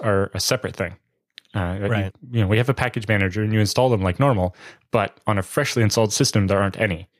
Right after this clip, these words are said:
Speaker 1: Everything included in the O S is one thing, and everything that you install as a third-party package is separate. Uh, what we're transitioning to is what we call packaged base,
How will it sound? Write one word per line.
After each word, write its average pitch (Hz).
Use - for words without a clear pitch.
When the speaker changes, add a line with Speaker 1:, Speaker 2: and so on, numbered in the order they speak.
Speaker 1:
Everything 107
included 131
in 123
the 120
O 120
S 117
is 95
one 135
thing, 151
and 110
everything 107
that 104
you 104
install 98
as 98
a 87
third-party 104
package 110
is 95
separate. -
Uh, 113
what 110
we're 117
transitioning 117
to 90
is 98
what 110
we 101
call 104
packaged 107
base, 107